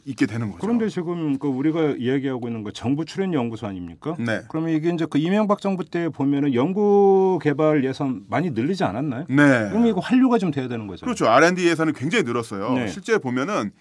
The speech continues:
Speaker 1: 이명박 정부 시절에 오 년 동안 평균 일 년 알앤디 예산이 약 십이 퍼센트 늘었다고 합니다. 국가 알앤디 예산의 이십오 퍼센트를 출연연이 쓰는데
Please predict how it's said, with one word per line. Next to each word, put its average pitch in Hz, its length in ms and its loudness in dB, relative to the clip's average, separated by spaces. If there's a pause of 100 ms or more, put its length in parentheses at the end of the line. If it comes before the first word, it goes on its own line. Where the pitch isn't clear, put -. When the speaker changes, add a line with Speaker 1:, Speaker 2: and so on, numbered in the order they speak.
(280)
Speaker 1:
이명박 190 840 2
정부 165 320 -2
시절에 165 380 -2
오 123 280 0
년 165 160 2
동안 165 300 -4
평균 214 440 -6
일 131 200 -2
년 175 140 0
알앤디 135 440 2
예산이 123 340 -4
약 117 120 -4
십이 156 380 -6
퍼센트 196 580 -4
늘었다고 110 320 -2
합니다. 101 340 -8 (440)
국가 139 320 4
알앤디 160 360 2
예산의 151 360 0
이십오 135 500 -4
퍼센트를 143 720 -4
출연연이 196 520 -4
쓰는데 139 540 -4